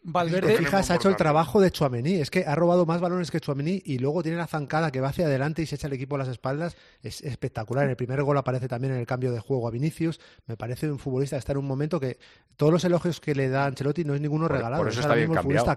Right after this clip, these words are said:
Speaker 2: clave del Madrid.
Speaker 4: Por eso
Speaker 2: Va-
Speaker 4: está bien cambiado, aunque se, se haya complicado luego el partido, pero tres cero, pues, eh, Valverde y Mbappé, los grandes han salido fuera. Y por no
Speaker 1: Es que
Speaker 4: quitar a Mbappé, mira.
Speaker 1: están siendo los dos mejores. Para mí, Valverde y Mbappé, los dos mejores de este arranque de temporada con diferencia. Incluso Valverde en una posición de medio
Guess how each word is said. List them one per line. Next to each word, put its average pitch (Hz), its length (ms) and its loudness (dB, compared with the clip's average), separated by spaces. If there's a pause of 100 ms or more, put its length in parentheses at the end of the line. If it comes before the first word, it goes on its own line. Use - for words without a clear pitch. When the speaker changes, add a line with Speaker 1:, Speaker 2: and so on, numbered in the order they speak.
Speaker 2:
clave 151 200 4
del 120 100 0
Madrid. 117 300 -4
Speaker 4:
Por 95 100 -2
eso 110 80 2
Speaker 2:
Va- 127 40 4
Speaker 4:
está 139 120 2
bien 127 140 2
cambiado, 113 420 4
aunque 101 460 -2
se, 107 200 -6
se 107 120 -2
haya 110 160 4
complicado 104 320 2
luego 98 180 0
el 87 60 0
partido, 92 420 -4
pero 90 160 -2 (320)
tres 113 260 -2
cero, 147 240 2
pues, 90 200 -4 (200)
eh, 69 60 -12 (140)
Valverde 98 480 0
y - 20 2
Mbappé, 98 260 0
los 85 140 -4
grandes 95 300 -4
han 101 80 -8
salido 71 160 -8
fuera. 85 400 -6
Y 76 100 -18
por 80 180 -16
no 92 100 -4
Speaker 1:
Es 101 40 -4
que 107 60 -2
Speaker 4:
quitar 107 160 0
a - 20 0
Mbappé, 107 260 -4
mira. 107 120 -12
Speaker 1:
están 170 160 -4
siendo 185 180 0
los 190 140 2
dos 196 100 0
mejores. 180 380 -4
Para 156 160 -6
mí, 165 100 0
Valverde 175 380 2
y 196 80 2
Mbappé, 180 260 2
los 226 160 -2
dos 165 140 2
mejores 170 340 0
de 160 80 -6
este 165 140 -6
arranque 165 240 -2
de 160 100 0
temporada 151 420 -4
con 214 140 -2
diferencia. 170 480 -10
Incluso 185 480 0
Valverde 196 420 4
en 208 60 2
una 180 160 2
posición 165 560 -2
de 151 80 -4
medio 147 220 -6